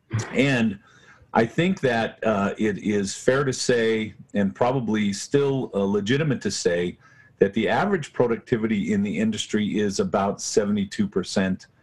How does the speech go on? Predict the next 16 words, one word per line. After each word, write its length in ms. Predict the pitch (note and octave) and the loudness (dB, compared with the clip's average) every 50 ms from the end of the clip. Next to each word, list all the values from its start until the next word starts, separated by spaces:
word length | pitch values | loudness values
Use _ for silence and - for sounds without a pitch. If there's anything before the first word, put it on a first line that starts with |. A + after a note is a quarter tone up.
| _ _ _ _ _ _ | _ _ _ _ _ _
And 100 | - G2 | -2 0
I 80 | G2 G2+ | 0 0
think 180 | B2 B2 A2+ - | 0 -2 -2 -2
that 120 | A2 F#2 | -2 -2
there 100 | - G2+ | 0 0
are 60 | G2 F#2+ | 0 0
a 40 | |
lot 380 | F#2 F#2 F#2+ G#2 G#2+ A2 B2 B2+ | 0 0 0 0 2 2 2 0
of 80 | B2+ - | 0 -2
shops 500 | - - A#2+ G2+ G#2 G#2 G2 - - - | -2 0 0 2 2 0 -2 -4 -8 -8
and 140 | - F#2 | -4 -2
a 40 | F#2 | 0
lot 200 | F2+ F#2 F2+ F2+ | 0 0 0 -2
of 80 | F#2 - | -4 -2
shop 300 | - A2+ A2 A#2+ A#2 - | 0 0 2 2 2 0
owners 440 | G2+ G2 F#2+ F#2 F#2 F2+ - - | 0 0 0 0 -2 -4 -6 -8